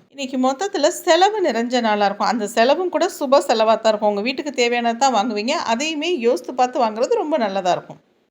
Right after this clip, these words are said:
துலாம் ராசிக்காரவங்களுக்கு இன்னைக்கு என்னெல்லாம் நடக்கும் அப்படின்னா, ஹெல்த் இஷ்யூ ஏதாவது இருக்கும். சின்ன சின்ன உடல் உபாதைகள்லாம் இருக்கும். அதனால கவனமா இருக்க வேண்டிய நாளா இருக்கும். பக்கத்துல இருக்கவங்ககிட்ட பேசும்போது, "இதை நம்ம பேசுறோமே, இது நமக்கு தேவையான பேச்சு தானா?"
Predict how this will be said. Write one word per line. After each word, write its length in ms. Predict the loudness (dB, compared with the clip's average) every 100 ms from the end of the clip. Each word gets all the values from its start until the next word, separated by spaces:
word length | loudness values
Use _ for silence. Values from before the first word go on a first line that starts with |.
| _
துலாம் 320 | -2 0 2 0
ராசிக்காரவங்களுக்கு 720 | 0 0 0 2 2 -2 -2
இன்னைக்கு 380 | -2 -2 -4
என்னெல்லாம் 280 | -2 0 2
நடக்கும் 380 | 2 0 0 -2
அப்படின்னா, 440 | -2 -4 -4 -4 -4 -4
ஹெல்த் 600 | -2 -2 -6 -8 -8 -8
இஷ்யூ 260 | -6 -2
ஏதாவது 360 | 0 2 0 0
இருக்கும். 280 | -4 -6 -4
சின்ன 240 | -2 -4
சின்ன 240 | -2 0 0
உடல் 360 | 2 2 2
உபாதைகள்லாம் 540 | 2 2 2 0 2 2
இருக்கும். 280 | 0 -2
அதனால 360 | 0 0 2 0
கவனமா 540 | 0 -2 0 2 2
இருக்க 220 | 0 -2 -6
வேண்டிய 260 | -6 -4
நாளா 260 | -2 0 0
இருக்கும். 320 | 0 -2 -6 -6
பக்கத்துல 360 | -6 -4 -2
இருக்கவங்ககிட்ட 540 | -2 -2 -2 -2 -4 -2
பேசும்போது, 600 | -2 -2 -4 -4 -2 -4
"இதை 200 | -2 -2
நம்ம 200 | -2 -6
பேசுறோமே, 500 | -2 -4 -2 -4 -4
இது 180 | -4 -4
நமக்கு 320 | -4 -6 -4
தேவையான 500 | 0 2 2 0 0
பேச்சு 280 | -2 -2 0
தானா?" 420 | 2 2 -2